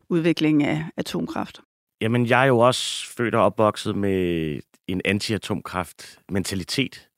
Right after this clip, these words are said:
Speaker 2: og den er jo overalt i Danmark, øh, og mange steder i verden.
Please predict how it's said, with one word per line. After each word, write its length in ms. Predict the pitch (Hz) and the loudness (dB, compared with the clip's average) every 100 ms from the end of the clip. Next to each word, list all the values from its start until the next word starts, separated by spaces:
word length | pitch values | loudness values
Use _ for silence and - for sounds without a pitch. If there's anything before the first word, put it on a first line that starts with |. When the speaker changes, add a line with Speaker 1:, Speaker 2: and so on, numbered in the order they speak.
| _ _ | _ _
Speaker 2:
og 120 | - | -4
den 100 | 123 | 2
er 60 | 135 | 4
jo 80 | 151 | 6
overalt 340 | 120 113 117 | 4 4 2
i 20 | |
Danmark, 460 | 120 110 120 131 - _ _ - | 0 -2 -2 -6 -10 _ _ -4
øh, 340 | 101 98 87 73 - - _ - | -2 0 -2 -4 -10 -16 _ -4
og 100 | 87 | 0
mange 200 | 90 135 | 2 2
steder 180 | 151 | 2
i 40 | 120 | 4
verden. 360 | 110 - 143 | 2 0 -8